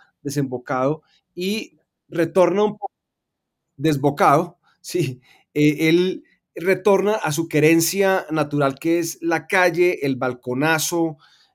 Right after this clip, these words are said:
eh, la cosa popular. Esa no le funciona muy bien, la verdad sea dicha. Eh, hace unas marchas muy, muy chimbas, la oposición se las triplica, cuadrupliqui-, eh, cuadruplica, pero él sigue con esta idea. Y después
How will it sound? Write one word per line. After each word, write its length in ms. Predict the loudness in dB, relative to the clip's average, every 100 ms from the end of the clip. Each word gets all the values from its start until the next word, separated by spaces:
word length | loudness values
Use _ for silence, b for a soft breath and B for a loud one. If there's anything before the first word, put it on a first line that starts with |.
| -8
eh, 200 | -2 -2
la 180 | -2 -4
cosa 300 | -4 -6 -6
popular. 640 | -8 -4 0 2 2 -2 _ B B _
Esa 260 | -2 -2 0
no 140 | 0
le 100 | 0
funciona 480 | 0 -2 0 0 0
muy 180 | -2 -2
bien, 380 | 0 0 -2 -10
la 160 | -8 -4
verdad 260 | -4 -4
sea 180 | -6 -4
dicha. 380 | -2 -2 -6 -14 _ _ _ _ _
Eh, 80 | -8
hace 160 | -4 -4
unas 160 | -2
marchas 340 | 0 0 -2 -2
muy, 460 | 2 2 2 -4
muy 320 | -6 -4 -4
chimbas, 540 | -2 -2 -2 -4 -8 -20 _ _ _
la 100 | -6
oposición 720 | -6 -6 -10 -6 -2 0 0
se 160 | -2 -4
las 240 | -4 -6
triplica, 480 | -10 -6 0 0 0
cuadrupliqui-, 640 | -2 -2 -4 -8 -12 -14 -10
eh, 200 | -10 -10 -6
cuadruplica, 600 | -6 -4 -4 -4 -6 -14 B B -4
pero 140 | 2
él 80 | 2
sigue 140 | 2
con 160 | 0 0
esta 200 | 0 2
idea. 360 | 2 2 -2 _ B B -2
Y 100 | 0
después 580 | 2 2 2 0 -6